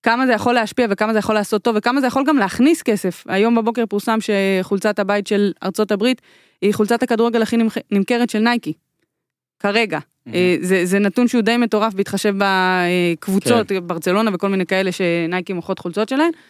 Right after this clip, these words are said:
Speaker 1: אה, אז אני רואה את כל זה, ורואים שאפשר אפילו להרוויח כסף מכדורגל נשים, ואז אני מגיעה לארץ, ומגיעה למשל לפגישה עם הקבוצה שלי, וזה לא קשור לקבוצה שאני משחקת בה, כל קבוצות הליגה לא יכולות להחתים אף שחקנית לשנה הבאה,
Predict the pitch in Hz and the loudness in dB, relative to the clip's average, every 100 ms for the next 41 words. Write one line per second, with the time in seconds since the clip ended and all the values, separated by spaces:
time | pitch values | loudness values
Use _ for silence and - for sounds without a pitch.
0 | _ _ _ 190 196 196 190 190 185 - | _ _ _ -2 2 2 2 2 0 -4
1 | - _ - 196 170 - _ _ _ _ | -20 _ -4 -4 -4 -12 _ _ _ _
2 | _ _ - 220 220 294 - 285 254 226 | _ _ -2 2 2 2 2 0 0 0
3 | 202 220 254 254 254 233 269 240 196 247 | 0 0 0 0 0 0 2 2 2 -2
4 | 233 - 247 226 208 208 208 214 208 208 | -2 -2 -2 -2 -4 -2 -2 -2 -2 0
5 | 285 233 226 220 208 - 180 185 202 208 | 2 2 0 0 -2 -4 -4 0 2 2
6 | 214 233 240 - 175 175 170 165 175 202 | 0 0 -4 -4 -2 0 2 2 2 0
7 | 208 202 208 202 175 180 196 202 185 175 | 0 -2 -2 -2 -2 -4 0 0 0 0
8 | 170 170 180 202 208 240 185 180 208 - | -2 -4 -6 -4 -2 -2 -2 0 -2 -2
9 | 220 190 190 208 202 185 185 214 202 202 | -4 -4 -4 -4 -2 -4 -6 -8 -4 -4
10 | - 214 208 190 196 202 220 226 _ _ | -2 -2 -4 -4 -2 0 0 -2 _ _
11 | - 240 233 233 214 202 226 214 220 - | -2 0 2 0 0 -2 -2 -2 -2 -4
12 | 214 208 202 196 190 185 180 180 | -4 -2 -2 -4 -2 0 0 0